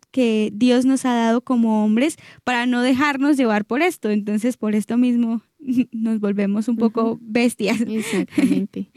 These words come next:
Speaker 1: <laughs> Pero, pues, como decíamos, lamenta-, lamentablemente, pues nosotros como cristianos no somos tan conscientes de los dones que recibimos en el sacramento del bautismo.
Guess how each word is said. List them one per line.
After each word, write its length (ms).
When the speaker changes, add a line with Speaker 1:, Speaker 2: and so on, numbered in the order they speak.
Speaker 1:
<laughs> 240
Pero, 260
pues, 300
como 240
decíamos, 640
lamenta-, 440
lamentablemente, 920
pues 200
nosotros 420
como 220
cristianos 600
no 120
somos 320
tan 180
conscientes 720
de 140
los 180
dones 260
que 140
recibimos 680
en 160
el 80
sacramento 500
del 80
bautismo. 640